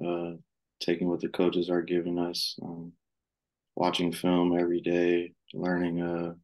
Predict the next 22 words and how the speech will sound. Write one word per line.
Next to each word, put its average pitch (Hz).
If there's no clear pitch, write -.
the -
tendencies 90
of 87
Youngstown 87
State. 87
Um, 87
yeah, 90
we're 87
just 95
excited 90
for 87
the 85
opportunity 87
to 87
put 95
on 92
for 90
our 90
city 95
and 92
the 87
university. 90